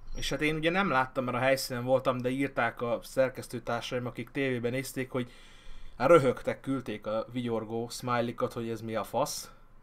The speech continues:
Mutattam, hogy mi a fasz, tehát, hogy behúztak két ilyen vonalat. Most, most másfajta vonalat,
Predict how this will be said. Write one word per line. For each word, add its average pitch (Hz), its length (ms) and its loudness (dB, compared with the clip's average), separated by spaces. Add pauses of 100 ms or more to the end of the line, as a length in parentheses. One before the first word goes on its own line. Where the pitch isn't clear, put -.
(460)
Mutattam, 131 480 2
hogy 120 140 0
mi 123 120 0
a 113 80 2
fasz, - 360 2
tehát, 151 200 6
hogy 151 220 2 (440)
behúztak 143 560 8
két 135 280 2
ilyen 113 260 -2
vonalat. 110 560 -2 (200)
Most, - 240 -6
most - 200 -6
másfajta 127 560 4
vonalat, 113 380 -4